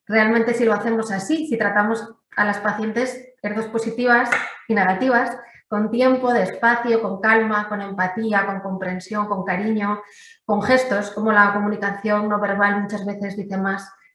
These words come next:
que lo que nosotras podemos decir con nuestra voz.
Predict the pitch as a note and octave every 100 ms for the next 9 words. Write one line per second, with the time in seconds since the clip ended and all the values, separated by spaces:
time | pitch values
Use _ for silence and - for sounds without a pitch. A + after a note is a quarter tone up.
0 | - G#3 G3+ G3+ G3 G3 G3+ G3+ G#3 -
1 | G3+ G3 G3+ G3+ G3 G3+ G3+ F#3+ F#3+ -
2 | F#3+ G#3+ A3+